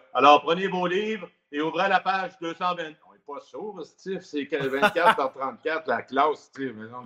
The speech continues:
j'ai ma-, tu sais. <laughs> Fait que là, il peut bien avoir une ex-, ex-, parce que si tu parles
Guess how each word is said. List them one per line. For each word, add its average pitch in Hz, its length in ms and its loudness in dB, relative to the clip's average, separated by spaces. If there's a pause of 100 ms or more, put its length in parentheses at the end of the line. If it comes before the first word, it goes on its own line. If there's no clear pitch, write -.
j'ai 120 80 -20
ma-, 110 240 -12 (260)
tu 139 120 0
sais. 147 140 0 (160)
<laughs> 147 840 0
Fait 123 120 -2
que 123 100 -10
là, 151 100 2
il 135 140 -6
peut - 120 0
bien 160 120 2
avoir 160 180 -4
une 147 160 -6
ex-, 143 280 -8
ex-, 131 280 -10
parce 110 140 -12
que 120 160 -8
si 160 240 -12
tu - 140 -20
parles 143 280 4